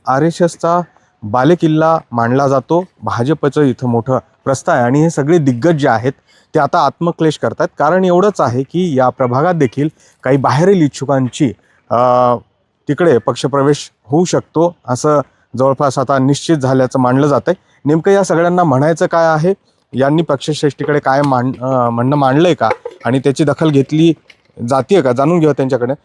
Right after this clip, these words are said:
अरे सर, खरं तर, अ, सहा टर्मपेक्षा अधिक तुम्ही इकडे कार्यकाळ, अ, नगरसेवक आणि लोकसेवक म्हणून प्रसिद्ध आहात, मात्र आत्ता आत्मक्लेश करता, काय नेमकं कारण आहे?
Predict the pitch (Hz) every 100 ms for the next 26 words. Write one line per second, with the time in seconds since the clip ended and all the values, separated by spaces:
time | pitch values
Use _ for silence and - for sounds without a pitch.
0 | _ - 143 175 190 - 180 180 196 202
1 | 185 147 _ _ 123 131 131 - 156 190
2 | 190 190 175 170 185 160 143 170 - 156
3 | 160 151 151 151 135 - _ 120 127 143
4 | 147 131 - _ _ - 117 120 120 110
5 | - - - - 131 127 139 143 147 135
6 | 135 143 135 - - 123 120 135 131 127
7 | 123 135 120 120 - 120 117 110 165 _
8 | _ _ 131 135 190 160 - 180 180 190
9 | 185 175 - 120 113 147 165 180 165 135
10 | 117 110